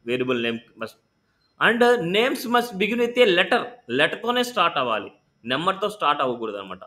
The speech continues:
Names can also begin with a dollars గానీ లేదా అండర్‌స్కోర్‌తో గానీ స్టార్ట్ అవ్వచ్చు. But we will not use in this tutorial. అంటే మనకు ఇప్పుడు నేర్చుకునే కాన్సెప్ట్‌లో అండర్‌స్కోర్ గానీ, dollar గానీ మనం start చేయం. Next అదేవిధంగా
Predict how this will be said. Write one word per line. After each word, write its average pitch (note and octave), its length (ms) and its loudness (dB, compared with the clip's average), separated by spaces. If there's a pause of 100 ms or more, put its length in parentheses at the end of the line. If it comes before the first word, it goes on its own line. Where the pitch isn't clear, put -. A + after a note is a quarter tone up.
(720)
Names C4 300 0 (120)
can G#3+ 120 0 (120)
also G#3 260 2 (160)
begin G3+ 260 -4
with G3 220 -8
a F4+ 40 -2 (280)
dollars A3 400 4 (100)
గానీ A3 240 0 (200)
లేదా A3 140 0 (120)
అండర్‌స్కోర్‌తో G3+ 600 -4
గానీ A#3 180 -6
స్టార్ట్ C#3+ 280 0
అవ్వచ్చు. G#2+ 280 -8 (540)
But G3 140 4 (120)
we F#3+ 160 4
will F#3 120 2 (100)
not G3+ 140 4 (220)
use G3+ 120 -2 (120)
in F#3 140 -2
this F#3 120 -10 (340)
tutorial. C#3+ 460 -2 (160)
అంటే F3 160 -6 (100)
మనకు G3+ 220 -4 (360)
ఇప్పుడు C#3+ 220 -4
నేర్చుకునే F#3 360 -2 (120)
కాన్సెప్ట్‌లో F#3+ 500 -2
అండర్‌స్కోర్ F#3 540 -2
గానీ, G#3 140 -2 (120)
dollar F3 300 4
గానీ G#3 160 -2
మనం F#3+ 180 -4
start D3+ 360 0
చేయం. A#2+ 180 -4 (680)
Next E3+ 220 -6
అదేవిధంగా A#3+ 460 4